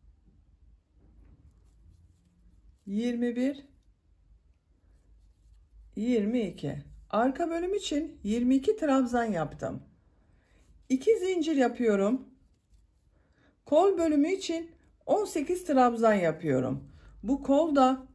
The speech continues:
on sekiz trabzan yaptık. Buraya da on sekiz trabzan yapıyorum. On sekiz trabzanı yapalım.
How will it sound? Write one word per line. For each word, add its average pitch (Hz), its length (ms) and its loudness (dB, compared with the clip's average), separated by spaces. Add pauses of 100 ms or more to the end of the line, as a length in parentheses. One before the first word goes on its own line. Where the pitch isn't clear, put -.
on 285 220 2
sekiz 277 360 -4
trabzan 226 460 2
yaptık. 320 520 -2 (340)
Buraya 320 420 4
da 294 160 0
on 381 180 0
sekiz 349 400 -4
trabzan 254 460 4
yapıyorum. 147 720 0 (2750)
On 453 180 -2
sekiz 262 360 -2
trabzanı 240 520 2
yapalım. 139 640 -2